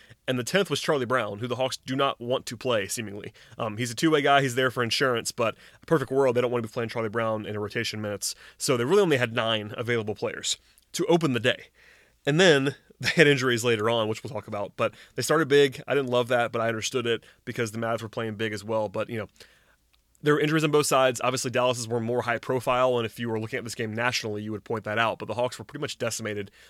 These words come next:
by injuries here to the point where they only had three point guards, um, which obviously is too many <laughs> generally. But they only had, you know, the two wings that they actually trust in Reddish and Huerter. And then you get into, like, Treveon Graham and Vince Carter playing the three a little bit, and then you get into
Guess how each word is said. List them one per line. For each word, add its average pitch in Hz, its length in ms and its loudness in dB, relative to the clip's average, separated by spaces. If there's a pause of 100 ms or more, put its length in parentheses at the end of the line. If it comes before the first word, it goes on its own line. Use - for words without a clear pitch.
(120)
by 107 160 -6
injuries 110 340 -4
here 110 140 -6
to 104 80 -10
the 98 80 -12
point 113 180 -6
where 110 80 -6
they 110 60 -2
only 127 180 -2
had 123 80 -4
three 131 160 -8
point 120 220 -6
guards, 113 400 -2 (380)
um, 107 260 -8
which 107 160 -6
obviously 113 240 -2
is 98 80 -8
too 113 100 -8
many 120 300 0 (320)
<laughs> 151 360 -6
generally. 117 460 0 (220)
But 131 100 -4
they 139 80 6
only 156 160 4
had, 135 320 2
you 131 80 -2
know, 120 60 0
the 110 100 -2
two 180 220 0
wings 135 300 2
that 120 40 -10
they 113 100 2
actually 113 280 -2
trust 117 360 -2
in 110 80 -8
Reddish 117 260 -2
and 107 100 -10
Huerter. 113 320 2 (260)
And 123 80 -4
then 131 60 0
you 127 80 0
get 123 100 2
into, 120 180 -2
like, 107 360 -4 (180)
Treveon 113 320 -2
Graham 113 380 0
and 107 80 -8
Vince 113 160 -4
Carter 123 240 0
playing 120 180 -2
the 107 80 -8
three 135 280 -4
a 123 60 -2
little 110 160 -4
bit, 107 220 -6
and 113 80 -8
then 113 80 -6
you 113 80 -8
get 117 140 -4
into 113 480 -8